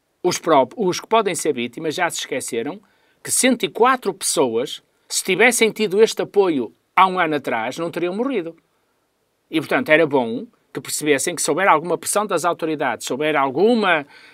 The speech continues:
eh, alguma muscula-, musculação das decisões das autoridades, é no interesse delas. Também por isso está já a haver críticas à, à forma como se está a trabalhar em Monchique.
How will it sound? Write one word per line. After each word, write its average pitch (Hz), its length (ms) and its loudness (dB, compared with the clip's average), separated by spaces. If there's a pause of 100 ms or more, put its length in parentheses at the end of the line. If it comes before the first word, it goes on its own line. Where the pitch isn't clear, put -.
eh, 139 220 0
alguma 143 840 0
muscula-, 214 580 6 (160)
musculação 196 760 2
das 147 160 4
decisões 151 540 -6
das 127 160 -4
autoridades, 123 760 -4 (280)
é 190 120 4
no 196 140 0
interesse 208 400 0
delas. 165 420 -2 (160)
Também 175 320 4
por 180 200 -2
isso 196 160 -2
está 190 260 2
já 180 140 2
a 180 60 4
haver 185 200 -2
críticas 180 640 -6
à, 175 320 -2 (220)
à 160 120 2
forma 175 400 0
como 170 160 -10
se - 60 -12
está 175 180 0
a 165 60 0
trabalhar 165 480 -2
em 170 100 -2
Monchique. 170 480 -4